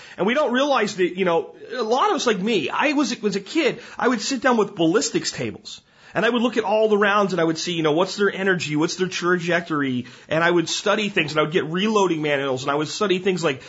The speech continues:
sectional density and ballistic coefficient, and those sound like, you know, Poindexter, uh, mathematical words, and they kind of are, because the formulas to arrive at them are really complicated, but understanding what they are, what they mean,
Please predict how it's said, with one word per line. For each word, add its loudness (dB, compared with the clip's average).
sectional 0
density 0
and -2
ballistic -2
coefficient, -2
and -4
those -2
sound 0
like, -2
you -4
know, -4
Poindexter, -2
uh, 0
mathematical 0
words, 0
and 0
they 2
kind 0
of 0
are, 0
because -2
the 0
formulas 0
to -2
arrive 2
at -2
them 0
are 0
really 0
complicated, -2
but 2
understanding 0
what 0
they 2
are, 2
what 0
they 2
mean, 0